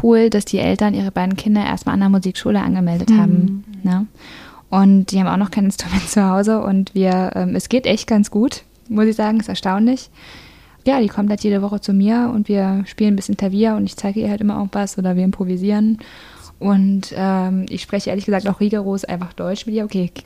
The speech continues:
Speaker 1: ich kann auch kein Türkisch sprechen, aber <laughs> und ich, ähm,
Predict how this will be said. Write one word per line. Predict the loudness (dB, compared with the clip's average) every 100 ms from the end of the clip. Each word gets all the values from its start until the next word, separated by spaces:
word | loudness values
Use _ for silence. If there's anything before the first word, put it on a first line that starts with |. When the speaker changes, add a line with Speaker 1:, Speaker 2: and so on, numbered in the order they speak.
| -12
Speaker 1:
ich | -8
kann | -4 -4
auch |
kein | -4 -4
Türkisch | -4 -4
sprechen, | -4 -4 -4 -6 -8
aber | -2 0 4 4 6 8 8
<laughs> | 6 2 -4 -8 -2
und | 2
ich, | 0 0 0
ähm, | 2 2